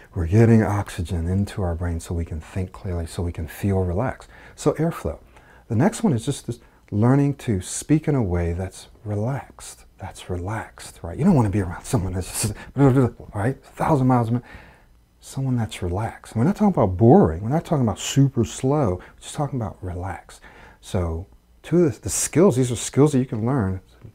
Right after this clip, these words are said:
Speaking with smooth airflow.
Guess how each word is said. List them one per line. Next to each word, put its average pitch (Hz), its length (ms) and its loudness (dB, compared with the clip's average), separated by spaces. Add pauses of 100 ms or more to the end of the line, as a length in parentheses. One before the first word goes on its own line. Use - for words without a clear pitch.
(120)
Speaking 117 560 -2
with 90 240 -8 (180)
smooth 110 640 -2
airflow. 101 540 -8